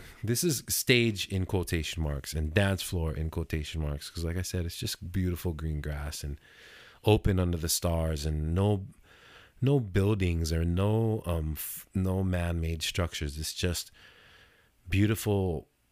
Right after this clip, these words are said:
just nature. And Kauai nature too is just some of the most, I don't know, amazing. Ginger and, uh, you know, just, like, fucking ferns. And, um, the day we went there, anyway,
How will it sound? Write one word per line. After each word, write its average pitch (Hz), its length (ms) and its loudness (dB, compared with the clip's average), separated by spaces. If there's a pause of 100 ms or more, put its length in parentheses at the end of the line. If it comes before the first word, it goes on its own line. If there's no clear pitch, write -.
(260)
just 87 320 -2
nature. 90 400 0
And 80 160 -2
Kauai 120 400 4
nature 98 440 2
too 85 280 0
is 76 240 0
just 73 180 0
some 90 160 2
of 87 60 2
the 85 80 0
most, 80 600 -2 (640)
I 76 60 0
don't 73 180 -2
know, 67 180 -4 (960)
amazing. 78 580 0 (500)
Ginger 85 960 2
and, 65 240 -6
uh, 62 320 -6 (760)
you 92 140 0
know, 78 220 0
just, 73 320 -4
like, 73 240 -4 (400)
fucking 78 480 -6
ferns. 90 800 2
And, 73 300 -2
um, 73 360 -4 (640)
the 92 80 0
day 101 220 4
we 113 140 4
went 117 260 4
there, 87 300 2
anyway, 82 520 0